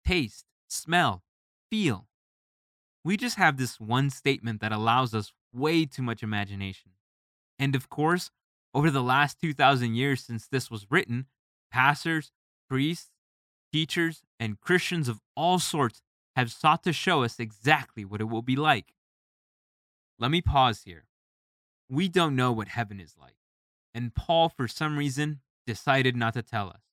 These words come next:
Of course, there are generalities, there are broad statements, but when push comes to shove, we don't know. And we don't have to know. What we do know is that it will be forever,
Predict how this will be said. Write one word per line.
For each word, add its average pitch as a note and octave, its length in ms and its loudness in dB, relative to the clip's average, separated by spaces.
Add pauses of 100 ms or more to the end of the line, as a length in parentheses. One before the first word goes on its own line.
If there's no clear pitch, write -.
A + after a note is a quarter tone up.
(760)
Of C3 200 -6
course, D#3+ 400 4
there D3 180 2
are A#2+ 140 4
generalities, A#2 920 2
there A2+ 140 -2
are G2+ 180 -4 (100)
broad C3 400 2
statements, G2+ 640 -4 (100)
but B2 240 -4
when B2 280 -2
push F3+ 300 -2
comes D#3 320 -4
to C3 100 -4
shove, B2+ 420 2 (500)
we D3 340 0
don't A#2+ 440 -2
know. G#2+ 320 -4 (880)
And - 140 -20
we C#3 160 -2
don't D#3 220 0
have A#2 320 -6
to G#2+ 100 -20
know. F2 200 -18 (1300)
What A#2 180 -2
we A#2+ 120 2
do C#3+ 240 4
know A2 340 2 (300)
is A#2+ 140 -2
that A#2+ 240 0
it A#2+ 180 0
will A2+ 180 -2
be B2+ 140 0
forever, G#2 600 0